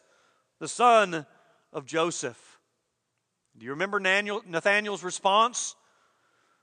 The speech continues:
Nathanael's response tells us what people thought of this city of Nazareth. Nathanael looks at Philip and he says, "Can anything good come out of Nazareth?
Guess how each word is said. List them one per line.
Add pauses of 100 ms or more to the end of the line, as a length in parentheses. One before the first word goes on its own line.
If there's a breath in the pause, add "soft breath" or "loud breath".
(220)
Nathanael's
response
tells
us
what
people
thought
of
this
city
of
Nazareth. (1200)
Nathanael
looks
at
Philip
and
he
says, (640)
"Can
anything
good (840)
come
out
of
Nazareth?